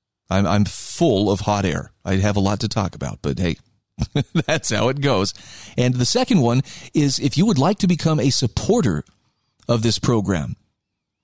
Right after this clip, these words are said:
you can do so through the patron link, which is also in the show notes. Look, a dollar a month, five dollars a month, ten dollars a month.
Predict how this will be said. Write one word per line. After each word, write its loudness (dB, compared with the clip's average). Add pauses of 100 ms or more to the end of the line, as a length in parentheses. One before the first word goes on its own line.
(180)
you 2
can 2
do 2
so 2
through 2
the 0
patron 2
link, 2
which 0
is 0
also 2
in 4
the 4
show 2
notes. 2 (300)
Look, -2
a 0
dollar 2
a 4
month, 2
five -2
dollars 2
a 4
month, 2
ten 0
dollars 2
a 0
month. 2